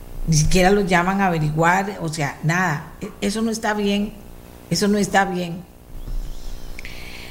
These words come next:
Señor Carlos Alvarado Quesada, durante la crisis de la pandemia somos conscientes de las serias consecuencias e implicaciones de algunas de las medidas que han sido implementadas por el gobierno para la contención de los contagios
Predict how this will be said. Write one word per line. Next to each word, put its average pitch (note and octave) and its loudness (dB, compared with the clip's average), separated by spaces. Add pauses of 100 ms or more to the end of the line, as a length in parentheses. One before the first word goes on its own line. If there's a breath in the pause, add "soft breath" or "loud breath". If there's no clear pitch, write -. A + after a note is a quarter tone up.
(440 loud breath)
Señor A#3+ 4
Carlos C4 6
Alvarado G#3+ 4
Quesada, B3 4
durante F#3 2
la F3 2
crisis A#3 0
de G#3 -2
la E3 2
pandemia G#3+ 0
somos G3+ -2
conscientes G#3+ 2
de F#3 4
las E3 2
serias A3 4
consecuencias G3 0
e G#3 2
implicaciones F#3 2
de F#3+ 4
algunas G3 2
de G3 2
las F3 4
medidas G3 4
que F#3+ 2
han F3 0
sido G3 0
implementadas F#3 4
por F3 -2
el D#3 -2
gobierno F#3 -2
para F3+ 0
la D#3 -2
contención D#3+ -2
de G3 -2
los F3+ -2
contagios F#3 2